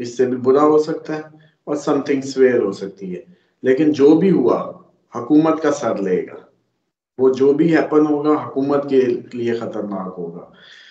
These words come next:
जो भी मुश्किलात आएंगी, सरकारी मुलाजमीन के लिए मुश्किलात आएंगी। और ये लोग तो, जो भी पार्टियां इस एहतजाजी उसमें चल रही हैं, definitely वो भी एक एजेंट हैं इस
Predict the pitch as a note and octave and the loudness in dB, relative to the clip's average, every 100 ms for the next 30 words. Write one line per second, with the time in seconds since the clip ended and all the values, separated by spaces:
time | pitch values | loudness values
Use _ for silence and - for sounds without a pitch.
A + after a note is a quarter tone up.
0 | _ G2+ A2 C#3+ D#3 E3 D#3 D#3 D#3+ D#3 | _ -6 6 6 6 2 0 0 0 2
1 | D3 D#3 D3+ D#3 D#3 D#3 D#3 C#3 - C3+ | 4 2 0 -2 0 0 0 -4 -2 -2
2 | C3+ B2 A#2 A#2+ B2 B2+ B2 B2 A#2 A2 | 0 -2 -2 -2 -2 -4 -4 -4 -4 -4
3 | G#2 G2+ G2+ G2 F2+ F2+ F2+ F2+ F2 - | -6 -10 -8 -6 -6 -8 -10 -8 -10 -12
4 | _ _ _ _ _ - A2 A2 A2 G#2+ | _ _ _ _ _ -10 -6 -2 0 -2
5 | G#2 C3 D#3 E3 E3 D#3+ D#3+ D#3 D#3 D3+ | -2 2 4 6 4 2 0 2 2 0
6 | C#3+ D3 D3+ D3+ C#3+ - B2+ B2+ C3 C#3 | 0 2 6 6 6 2 0 0 -2 -4
7 | C3+ C3+ A#2+ - A#2 A#2+ - A2+ G#2+ G2+ | 0 0 -2 -6 -4 -6 -6 -2 -2 0
8 | - - A#2 A#2 A#2 B2 A#2+ A#2+ A#2+ A2+ | -4 -8 -10 -8 -8 -8 -16 -20 -18 -12
9 | B2 B2+ C3+ C3+ C3 C3+ - _ _ - | -2 -2 -2 -4 -8 -12 -20 _ _ -2
10 | D3+ E3+ F3+ F3+ F3 D#3+ E3 E3 D#3+ D#3 | 0 2 2 2 2 2 2 2 2 2
11 | - D3+ C3 B2+ C3 D3 D3+ D3 C#3 D3 | 4 6 6 6 4 4 -2 0 -4 -2
12 | C#3+ B2 - | -4 -8 -10